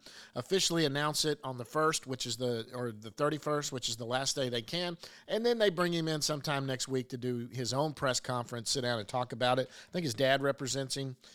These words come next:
Uh, his dad's on M L B dot com. And, uh, and, and, uh, but that's gonna happen. I'm not worried about that. When it comes to making moves, or this is a big disappointment,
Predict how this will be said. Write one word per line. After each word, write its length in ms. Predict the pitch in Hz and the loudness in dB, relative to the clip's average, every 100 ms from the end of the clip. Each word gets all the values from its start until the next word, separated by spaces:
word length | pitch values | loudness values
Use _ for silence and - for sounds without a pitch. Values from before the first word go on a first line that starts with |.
| - | -10
Uh, 140 | 123 120 | -4 -2
his 100 | 107 | 2
dad's 260 | 131 135 | 2 2
on 140 | 131 127 | 0 -2
M 100 | 131 | 0
L 80 | 123 | 0
B 140 | 127 | 0
dot 220 | 120 113 | -2 -2
com. 400 | 131 123 123 117 - _ _ - | -4 -4 -4 -6 -14 _ _ -8
And, 260 | 127 120 120 | -4 -2 -2
uh, 200 | 104 98 - | -2 -4 -8
and, 180 | 127 127 - | -12 -10 -8
and, 240 | 120 113 | -6 -4
uh, 220 | 110 104 123 | -4 -4 -4
but 140 | 135 | 0
that's 200 | 208 208 | 2 2
gonna 200 | 175 139 | 2 2
happen. 360 | 127 135 143 135 | 2 0 0 -4
I'm 140 | 143 147 | -2 -2
not 180 | 131 127 | -2 0
worried 240 | 131 135 | 0 2
about 300 | 123 117 - | 0 -2 0
that. 260 | 131 143 - _ _ _ _ _ _ _ _ _ - - | 2 2 -2 _ _ _ _ _ _ _ _ _ -20 0
When 160 | 170 | 2
it 140 | 185 - | 2 2
comes 320 | 233 262 - | 0 2 4
to 140 | 233 | 4
making 440 | 160 151 185 170 147 | 6 6 4 2 2
moves, 420 | 151 160 165 143 | 2 4 2 2
or 80 | 135 | 2
this 200 | 143 - | 2 2
is 120 | 131 | 0
a 40 | |
big 260 | 117 143 135 | 0 0 0
disappointment, 680 | 139 131 113 143 147 151 | 0 0 -2 -4 -2 -4